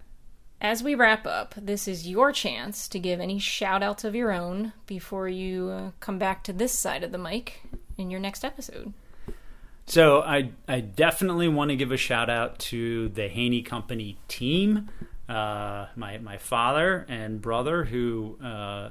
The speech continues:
Speaker 2: you know, the three of us kinda, um, it, it's, it's very interesting being, uh,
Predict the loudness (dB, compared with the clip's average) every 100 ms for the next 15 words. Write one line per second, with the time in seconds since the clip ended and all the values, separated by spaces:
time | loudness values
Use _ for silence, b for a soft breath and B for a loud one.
0 | -10 -6 -4 -4 -6 -10 -14 -14 -14 -10
1 | -10 -2 2 4 6 6 6 2 0 2
2 | 2 -2 b b b b b -8 -6 -6
3 | -6 -8 -10 -14 -16 -18 -16 -12 -8 -8
4 | -6 -6 6 8 8 6 4 4 6 6
5 | 4 0 2 4 6 6 4 2 -2 -6
6 | -4 -6